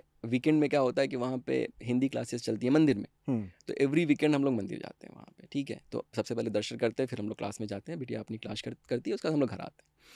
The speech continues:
Speaker 1: तो मैं ये टेक्निक जो है बच्चे के साथ अपने करता हूँ, "Be victorious," ठीक है? अभी उसका हिंदी का एग्जाम हुआ था, तो उसके सिक्सटी टू मार्क्स आए थे सिक्सटी में, ठीक है?
Speaker 2: हम्म।
Speaker 1: <laughs> तो मैं अभी यहाँ पे था जब
Speaker 2: हम्म।
Speaker 1: आया था, तो मेरी वाइफ ने जब भेजा मुझे, तो मुझे लगा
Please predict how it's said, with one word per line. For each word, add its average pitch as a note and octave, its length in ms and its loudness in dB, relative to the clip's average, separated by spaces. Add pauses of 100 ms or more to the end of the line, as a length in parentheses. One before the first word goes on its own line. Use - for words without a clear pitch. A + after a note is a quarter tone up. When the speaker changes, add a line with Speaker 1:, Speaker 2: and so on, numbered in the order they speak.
(480)
Speaker 1:
तो E3 60 4
मैं F3+ 100 10
ये F3+ 180 10
टेक्निक E3 400 4
जो D3+ 100 6
है D#3 60 8
बच्चे C3+ 240 2
के C3 60 2
साथ B2 140 2
अपने B2+ 180 -2
करता - 260 0
हूँ, A#2 160 0
"Be A2+ 140 2
victorious," - 720 -4
ठीक D#3 180 2
है? - 60 -6 (760)
अभी C3+ 280 8
उसका C#3 260 0
हिंदी C3+ 240 4
का C#3+ 80 4
एग्जाम C3 300 4
हुआ B2+ 200 2
था, - 240 -6 (340)
तो A#2+ 140 4
उसके B2 580 2 (200)
सिक्सटी - 300 -2
टू D3 160 4
मार्क्स A#2+ 260 4
आए A2+ 120 2
थे C3+ 100 -2
सिक्सटी - 340 -6
में, - 100 -8 (200)
ठीक C#3 160 -2
है? B2 60 2
Speaker 2:
हम्म। A2 420 0 (260)
Speaker 1:
<laughs> D4+ 320 -12
तो C3 240 4
मैं C3 120 10
अभी D3 200 10
यहाँ C#3+ 200 10
पे G#2+ 100 2
था - 120 0
जब A#2 160 4
Speaker 2:
हम्म। F2+ 100 2
Speaker 1:
आया G#2+ 160 0
था, A2 120 -8
तो A#2+ 140 -4
मेरी B2 160 4
वाइफ A#2+ 220 4
ने C3+ 80 2
जब C3 160 4 (200)
भेजा B2+ 300 10
मुझे, C#3 260 2
तो - 120 -10
मुझे C#3 120 0
लगा D3+ 180 4